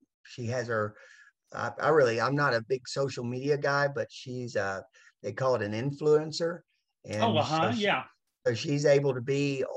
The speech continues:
Speaker 1: uh, to kind of broadcast her life to everyone. Um, she has a really successful brand, and she, she stays really busy. Got two handsome young little boys,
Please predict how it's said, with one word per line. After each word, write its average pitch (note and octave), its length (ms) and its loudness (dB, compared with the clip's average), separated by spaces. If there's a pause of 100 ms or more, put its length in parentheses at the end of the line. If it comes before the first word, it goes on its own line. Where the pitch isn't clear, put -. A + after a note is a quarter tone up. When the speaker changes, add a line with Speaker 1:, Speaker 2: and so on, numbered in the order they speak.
(220)
Speaker 1:
uh, A2 340 0 (800)
to B2 140 -10 (240)
kind C3 160 -4
of A#2 100 -8
broadcast B2+ 560 2
her B2+ 180 2
life B2 260 2 (240)
to A2+ 100 -4
everyone. B2 640 -4 (120)
Um, G#2+ 420 -6 (520)
she - 140 -2
has B2 120 4
a A2+ 60 -2
really A#2+ 240 0
successful A#2+ 600 -2
brand, A#2+ 640 -2 (360)
and G#2 600 -2
she, - 300 -20
she A2+ 300 -10
stays A#2 320 -4
really A#2+ 220 -2
busy. A#2 360 -4
Got A#2 160 2 (120)
two B2+ 280 -2 (600)
handsome B2 500 0
young B2 240 0
little B2+ 180 2
boys, B2 640 2